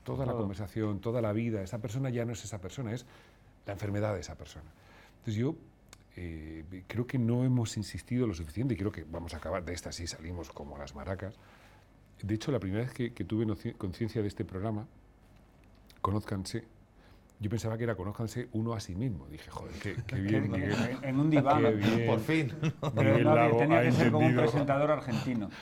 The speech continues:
Speaker 1: ha entendido la necesidad social de que alguien ponga un poquito de orden, porque estamos, vamos a salir de esta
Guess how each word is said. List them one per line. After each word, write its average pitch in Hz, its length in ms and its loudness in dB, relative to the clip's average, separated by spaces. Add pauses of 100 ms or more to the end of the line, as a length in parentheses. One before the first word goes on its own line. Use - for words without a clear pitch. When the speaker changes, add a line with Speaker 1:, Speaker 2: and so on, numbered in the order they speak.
Speaker 1:
ha 113 100 2
entendido 127 420 4
la 113 100 4
necesidad 107 540 0
social 113 440 0
de 98 120 -4
que 95 80 -4
alguien 107 260 0
ponga 101 140 -4
un 104 60 -4
poquito 104 320 -2
de 107 80 2
orden, 131 200 0 (520)
porque 87 220 -8
estamos, 120 360 -4
vamos 98 200 -4
a 139 60 0
salir 101 200 -4
de 117 60 2
esta 156 200 -4